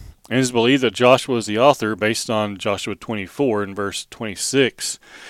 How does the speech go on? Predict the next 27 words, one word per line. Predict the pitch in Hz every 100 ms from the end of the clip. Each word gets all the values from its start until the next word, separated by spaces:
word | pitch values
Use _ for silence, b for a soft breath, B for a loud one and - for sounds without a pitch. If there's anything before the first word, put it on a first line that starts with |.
| B B
And | 117
if | 104 156
you | 156 131
look | 143 151
over | 131
to | 104
Joshua | 123 - 110
twenty-four | 135 117 104 120 120
and | 107
verse | 107 107
twenty-six, | - 113 98 - 120 123
I | -
don't | -
have | 101
that | 98 -
pulled | 107 101
up | 98 -
just | - 123 -
yet, | 92 95 - B B B B B B B
but | -
Joshua | 123 185 - 147
twenty-four, | - 175 139 - - 120 104 123 180 B B B B B B B B B B -
let |
me | -
get | 104
over | 95 92
there, | 95